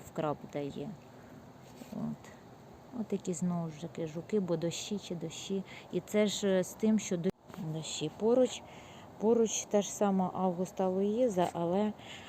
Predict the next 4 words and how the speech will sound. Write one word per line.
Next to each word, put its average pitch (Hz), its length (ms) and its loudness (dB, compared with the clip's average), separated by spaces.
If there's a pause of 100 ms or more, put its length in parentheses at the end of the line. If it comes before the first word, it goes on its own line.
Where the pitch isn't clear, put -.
(180)
е, 156 320 -4 (260)
але, 170 280 -4
бачите, 180 640 -4 (500)
тут 196 140 -2